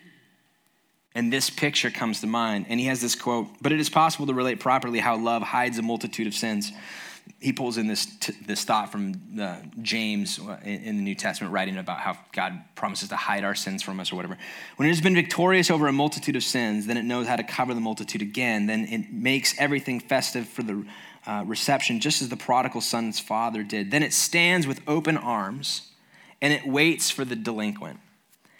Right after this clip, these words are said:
has forgotten everything, and brings the delinquent, delinquent himself to forget everything as it again hides a multitude of sins." This son has prepared a speech. He knows he's in the wrong. He's got his path back towards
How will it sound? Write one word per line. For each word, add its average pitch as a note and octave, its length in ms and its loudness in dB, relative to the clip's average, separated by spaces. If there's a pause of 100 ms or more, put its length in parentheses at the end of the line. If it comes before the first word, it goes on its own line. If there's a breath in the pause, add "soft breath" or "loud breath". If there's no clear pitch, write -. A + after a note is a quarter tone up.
(200 soft breath)
has C3+ 200 0
forgotten C#3+ 680 2
everything, A#2+ 720 0 (560 soft breath)
and C3+ 160 4
brings D#3 380 4
the C3+ 120 0
delinquent, C#3+ 800 0
delinquent C#3 500 0
himself A2 800 0 (320 soft breath)
to - 140 -4
forget B2 460 0
everything G#2 800 -2 (360 loud breath)
as A#2 200 2
it A#2+ 60 0
again A#2+ 440 -2
hides G#2+ 340 -2
a G#2 40 0
multitude G2 540 -6
of F2+ 100 -8
sins." - 480 -10 (1600 loud breath)
This F3 280 2
son A#2 500 4
has A2 240 -2
prepared B2 400 0
a A#2+ 60 0
speech. - 640 0
He B2+ 160 -2
knows A#2 340 0
he's A2 200 -2
in G#2 80 0
the G#2 80 0
wrong. F2+ 480 -2
He's A2 280 -2
got A#2 200 2
his A2+ 120 -2
path G#2 380 2
back G2 300 2
towards F#2+ 420 -4